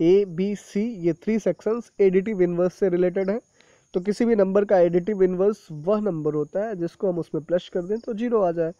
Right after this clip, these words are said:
तो ट्वेल्व प्लस in bracket minus twelve is equal to क्या हो जाएगा, ज़ीरो। नेक्स्ट है माइनस फ़ोर प्लस is equal to minus twelve आया है, तो minus which number is added into the minus four, then we get minus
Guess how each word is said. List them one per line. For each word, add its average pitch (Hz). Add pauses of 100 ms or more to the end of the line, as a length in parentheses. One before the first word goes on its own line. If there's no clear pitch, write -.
(440)
तो 180
ट्वेल्व 208
प्लस 240
in 196
bracket 185
minus 170
twelve 220
is 160
equal 175
to 302 (380)
क्या 190
हो 196
जाएगा, 214 (240)
ज़ीरो। 147 (500)
नेक्स्ट 196
है 226 (580)
माइनस 220
फ़ोर 190 (160)
प्लस 196 (920)
is 214
equal 226
to 247
minus 208 (140)
twelve 226
आया 214
है, 208 (600)
तो 202
minus 196 (400)
which 190
number 226
is 175
added 185
into 196
the 185 (120)
minus 180
four, 233
then 180
we 170
get 185
minus 180